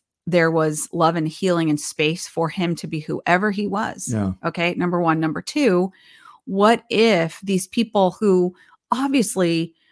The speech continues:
Speaker 1: are committed to love, their pastors, they're, like, making sacrifices in their lives to care for other people. That is beautiful and wonderful. And what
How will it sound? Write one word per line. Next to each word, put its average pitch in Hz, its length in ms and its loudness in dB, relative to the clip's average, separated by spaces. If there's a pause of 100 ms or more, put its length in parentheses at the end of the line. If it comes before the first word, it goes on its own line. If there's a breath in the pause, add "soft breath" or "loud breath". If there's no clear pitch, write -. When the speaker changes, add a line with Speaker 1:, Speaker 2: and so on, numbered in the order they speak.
(200)
Speaker 1:
are 190 120 4
committed 190 560 2
to 185 420 2
love, 180 480 4
their 170 220 4
pastors, 220 760 0
they're, 165 220 2
like, 151 340 0
making 180 320 0
sacrifices 190 600 0
in 175 60 -4
their 165 140 0
lives 190 340 2
to 185 60 -10
care 190 200 0
for 185 120 -2
other 165 140 2
people. 190 380 -4
That 175 180 2
is 165 140 -4
beautiful 214 800 0 (300 soft breath)
and 185 240 0
wonderful. 208 600 2
And 185 200 -2
what 220 340 0